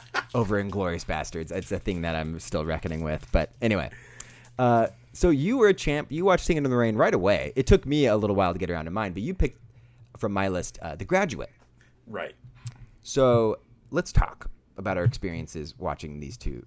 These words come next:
Speaker 2: movies. Now, I know you don't like musicals. I, I, going in, you know, this wasn't gonna be a movie that you were gonna fall head over heels in, but did you see, was there any part of it that, that you understood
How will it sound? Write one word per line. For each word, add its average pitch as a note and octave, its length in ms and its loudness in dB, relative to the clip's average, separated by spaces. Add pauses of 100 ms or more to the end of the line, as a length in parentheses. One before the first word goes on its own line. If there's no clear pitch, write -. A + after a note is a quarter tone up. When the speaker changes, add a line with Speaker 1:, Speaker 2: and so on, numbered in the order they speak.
Speaker 2:
movies. - 420 -16
Now, F#2 200 -4 (320)
I - 60 -6
know B2 100 4
you D3 80 8
don't D#3+ 100 6
like C#3+ 160 0
musicals. C3 840 -2 (200)
I, - 120 -10 (300)
I, C2+ 140 -16 (300)
going B2+ 280 4
in, A2+ 260 2
you A2 80 2
know, F#2+ 120 2
this A2+ 140 -4
wasn't D#3+ 180 2
gonna D#3 100 0
be C#3 80 4
a - 40 4
movie B2 220 4
that A2 100 2
you G2+ 80 0
were G#2+ 60 0
gonna F#2+ 100 -6
fall G2 280 -2
head G2+ 140 -4
over F2+ 160 -4
heels A2 300 -2
in, G2 120 -8
but A2+ 140 -4
did A#2+ 120 -4
you A2 100 0
see, F#3 600 -6 (320)
was A2 120 -6
there B2+ 140 0
any F3 140 0
part D#3 240 10
of D3 80 0
it D3 60 0
that, B2 280 -2
that A2+ 220 -2 (260)
you B2 300 0
understood G#2+ 440 -2